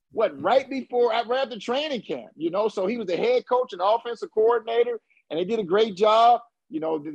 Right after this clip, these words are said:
th-, they're working with a lot there. Vernon Jones, I guarantee you he loves him. I think he's gonna have a big year this year. They have a great relationship. So, of course, he's on the hot seat right now.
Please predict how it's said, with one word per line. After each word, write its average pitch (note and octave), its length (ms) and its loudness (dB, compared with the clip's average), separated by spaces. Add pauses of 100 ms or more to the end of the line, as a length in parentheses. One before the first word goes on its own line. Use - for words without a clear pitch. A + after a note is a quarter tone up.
(100)
th-, D#3+ 160 -6
they're G3+ 160 2
working G#3 380 2
with F#3 140 0
a D3+ 80 0
lot G#3 400 2
there. A3 400 0 (380)
Vernon F#3 380 -6
Jones, G3+ 400 -2
I F3 100 -2
guarantee G3 460 -8
you G#3 140 -2
he F3+ 120 -2
loves G3+ 360 2
him. G#3+ 100 -4
I F3+ 80 0
think F#3 200 -10
he's F#3+ 140 -8
gonna F#3+ 220 -4
have F#3+ 160 0
a E3+ 60 -8
big F3+ 260 0
year G#3 200 0
this G#3+ 240 -6
year. G#3+ 140 0
They F#3+ 120 -4
have G3 160 -2
a F3 40 -8
great G3 300 -2
relationship. G3+ 640 -8
So, G3+ 300 -4 (300)
of C#3 100 -10
course, A#3+ 340 4
he's A#3 180 0
on G#3+ 180 0
the D#3 100 -2
hot G3+ 280 2
seat A#3 220 -8
right A3 200 2
now. A#3 340 -4